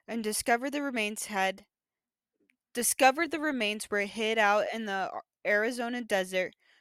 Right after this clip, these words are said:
for one purpose. Why do you think they were hid in the desert?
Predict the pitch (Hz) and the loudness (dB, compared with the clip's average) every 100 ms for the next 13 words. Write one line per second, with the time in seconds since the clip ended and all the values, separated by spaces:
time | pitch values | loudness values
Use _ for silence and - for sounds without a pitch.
0 | _ - 226 196 185 196 196 202 233 - | _ -6 -2 -2 -2 -2 0 0 -4 -4
1 | 190 - 160 - - - - - _ _ | -4 -4 -8 -8 -8 -6 -6 -10 _ _
2 | _ _ _ _ _ _ _ - 202 196 | _ _ _ _ _ _ _ 2 4 4
3 | 208 208 208 202 190 190 208 202 202 202 | 2 -6 -6 -2 -2 -2 -2 -4 -4 0
4 | 214 170 175 160 | 2 2 0 -6